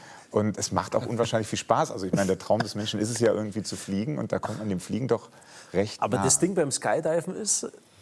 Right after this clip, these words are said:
Speaker 2: ich finde, so der erste Moment realisierst du's nicht, aber dann kommt auf einmal so dieser Punkt, wo du merkst so, bumm, ey,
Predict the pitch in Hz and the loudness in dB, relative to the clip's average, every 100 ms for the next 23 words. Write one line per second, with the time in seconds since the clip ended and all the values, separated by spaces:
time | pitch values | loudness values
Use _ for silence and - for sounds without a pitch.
0 | - 123 170 165 156 147 135 139 156 190 | -6 0 2 2 2 4 2 4 4 4
1 | 190 151 131 139 190 196 - - 123 120 | 4 4 2 2 0 -4 -6 0 4 4
2 | 117 - 156 185 202 - 226 294 - - | 4 4 4 2 2 0 0 -4 -12 -20
3 | - _ - - 120 123 139 185 196 - | -20 _ -6 0 0 2 2 2 -4 -10
4 | _ _ _ - - - 143 143 - 160 | _ _ _ -20 -8 0 2 2 4 4
5 | 185 - 151 147 147 - 185 233 - 147 | 4 2 2 2 2 2 -2 -2 -2 2
6 | 151 147 160 185 - 175 165 160 - - | 2 4 2 2 2 2 0 -2 -16 -20
7 | - - - _ 160 147 123 - 113 117 | -20 -20 -20 _ 0 2 -2 -2 0 0